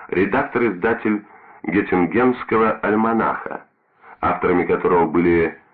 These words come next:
в основном геттингенские поэты, почитатели Клопштока, близкие поэтам «Бури и натиска».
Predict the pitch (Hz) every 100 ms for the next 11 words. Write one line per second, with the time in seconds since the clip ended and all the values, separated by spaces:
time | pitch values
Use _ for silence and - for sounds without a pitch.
0 | - - 87 95 87 85 85 90 87 85
1 | 85 85 82 76 73 87 87 - 87 90
2 | 110 101 76 - 62 - _ _ - 78
3 | 85 76 78 - 65 69 64 - - 110
4 | - 101 - _ _ _ _ - 104 151
5 | - 156 147 101 104 104 98 82 85 95
6 | 92 107 71 69 - - -